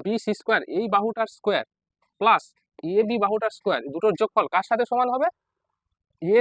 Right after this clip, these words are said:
সি বাহুর সাথে সমান হবে, ঠিক আছে? ওই বাহুর স্কয়ারের সাথে সমান হবে, এ সি স্কয়ারের সাথে, ঠিক আছে?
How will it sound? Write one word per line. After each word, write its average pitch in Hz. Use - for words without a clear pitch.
সি 220
বাহুর 196
সাথে 202
সমান 143
হবে, -
ঠিক 247
আছে? 185
ওই 196
বাহুর 226
স্কয়ারের 269
সাথে 143
সমান 113
হবে, -
এ -
সি 208
স্কয়ারের 156
সাথে, 117
ঠিক 233
আছে? 220